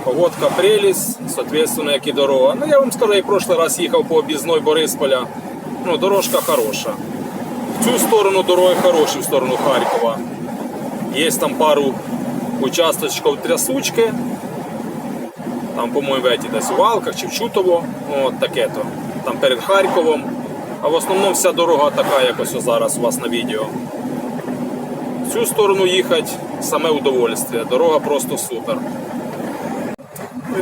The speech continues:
так, об'їхав я вже в город Борисполь. Вискочив, як то кажуть, на фінішну пряму.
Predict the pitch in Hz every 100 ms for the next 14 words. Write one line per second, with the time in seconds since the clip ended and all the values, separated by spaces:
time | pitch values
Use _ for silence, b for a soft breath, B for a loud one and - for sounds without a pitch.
0 | - 208 160 - 170 190 180 170 143 143
1 | 135 139 139 156 147 135 - 180 220 202
2 | - 180 - - - - - - - -
3 | - - 127 135 127 - 147 - 139 135
4 | 139 131 147 139 131 120 131 - 143 135
5 | - 131 127 156 185 226 220